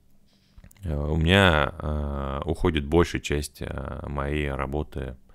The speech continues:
моей работы на рынке ценных бумаг. И моя задача заработать, э, на этих стратегиях десять процентов, э, в месяц. То есть даже если я увижу, что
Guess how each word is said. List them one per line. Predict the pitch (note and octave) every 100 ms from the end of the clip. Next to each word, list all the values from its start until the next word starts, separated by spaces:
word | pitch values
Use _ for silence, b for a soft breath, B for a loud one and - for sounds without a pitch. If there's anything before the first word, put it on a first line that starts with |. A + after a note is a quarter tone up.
| b b b b b
моей | D2 D2 D2
работы | C#2 C#2 C#2+ - C2+
на | C2+ C2+ C2 B1+ C2
рынке | C2+ C2+
ценных | - C2 B1+ - - -
бумаг. | D#2+ C#2+ B1 - - b b b
И | F#2+ E2+
моя | F2 C#3+
задача | C#3 B2 A#2 A2+ G#2
заработать, | F2+ D#2+ E2 F#2+ F2 D2 - -
э, | D#2 C#2+ C#2+ C#2 C2 C2+ C2+ - -
на | D2+ D2+
этих | D2+
стратегиях | - D2+ C#2+ G#2+ G2 C#2+
десять | C#2+ F2+ - -
процентов, | C#2 - D2+ C#2+ - - -
э, | C#2 C2 C2+
в | D2
месяц. | D2 C2+ - - - _ _ _ _ _ _ _ _ - - -
То | -
есть | E2 -
даже | - A2 G#2+
если | F2 G2+ F#2+ D#2
я | E2 E2
увижу, | D2 E2+ D#2 C#2
что | - C#2+ C#2